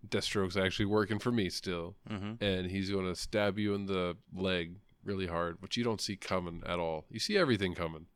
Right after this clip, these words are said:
Speaker 1: You figured out all this shit, right?
Speaker 2: Mm-hmm.
Speaker 1: Which you didn't really figure out. You just figured out half of it. You didn't see this coming.
Speaker 2: Of
Speaker 1: 'Cause you
Speaker 2: course.
Speaker 1: Yeah, but all that, even that crossword puzzle he was doing in the last issue, figure
Speaker 2: Yeah.
Speaker 1: all that shit out, but you can't see this coming.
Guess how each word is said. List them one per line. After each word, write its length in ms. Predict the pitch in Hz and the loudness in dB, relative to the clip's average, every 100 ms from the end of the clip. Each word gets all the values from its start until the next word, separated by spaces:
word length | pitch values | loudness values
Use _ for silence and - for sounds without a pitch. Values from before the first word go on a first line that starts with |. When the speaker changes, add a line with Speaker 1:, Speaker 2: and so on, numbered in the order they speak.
| _ | _
Speaker 1:
You 80 | 127 | -10
figured 380 | - 160 147 135 | -2 0 4 6
out 200 | 113 - | 4 4
all 200 | - 123 | 2 4
this 180 | 113 104 | 4 2
shit, 320 | - 98 85 76 | 0 -4 -6 -4
right? 280 | 85 98 - _ - 117 | -4 -4 -8 _ -10 -6
Speaker 2:
Mm-hmm. 240 | 107 117 127 | -2 -4 -4
Speaker 1:
Which 200 | 135 117 | -6 -2
you 40 | |
didn't 160 | 131 131 | 2 4
really 160 | 113 98 | 4 0
figure 360 | - 101 92 | 0 0 2
out. 120 | 87 | 0
You 80 | 104 | -2
just 180 | 95 - | -6 -6
figured 220 | 104 92 | -4 -2
out 140 | 85 82 | -2 -2
half 220 | 87 82 | -4 -4
of 100 | 82 | -6
it. 100 | 85 | -6
You 60 | 92 | -4
didn't 140 | 92 95 | -6 -6
see 140 | 95 | -6
this 160 | 90 87 | -4 -4
coming. 340 | - 80 80 85 - - - - - _ _ - - - - - - - - - | -4 -6 -8 -12 -10 -10 -12 -14 -20 _ _ -20 -18 -16 -16 -16 -20 -20 -16 2
Speaker 2:
Of 120 | 110 | 4
Speaker 1:
'Cause 60 | 113 | 4
you 40 | |
Speaker 2:
course. 300 | - - - - - - - | 0 -4 -10 -14 -20 -20 -10
Speaker 1:
Yeah, 180 | 127 87 | -8 -6
but 160 | - - | -10 -8
all 160 | 120 | -8
that, 180 | 135 131 - _ | -6 -8 -12 _
even 240 | 175 160 | -8 -2
that 160 | 165 139 | 0 -2
crossword 640 | - 123 104 117 101 80 | 0 0 0 0 -2 -2
puzzle 320 | 87 82 78 | -4 -6 -4
he 60 | 85 | -4
was 140 | 80 78 | -4 -4
doing 260 | 92 80 | -6 -6
in 80 | 82 | -8
the 60 | 85 | -4
last 340 | 95 98 - | 0 0 -2
issue, 340 | 98 - 80 82 _ _ _ _ _ - - - - - | -4 -4 -8 -10 _ _ _ _ _ -16 -12 -12 -14 -4
figure 220 | 135 120 | 0 2
Speaker 2:
Yeah. 40 | 117 | 4
Speaker 1:
all 80 | |
that 160 | 113 90 | 2 0
shit 200 | - 92 | -2 -6
out, 100 | - | -10
but 80 | - | -8
you 60 | 110 | -8
can't 240 | - 110 | -4 -4
see 120 | - 101 | -2 -2
this 200 | 90 - | -2 -4
coming. 360 | - 85 85 | -6 -6 -10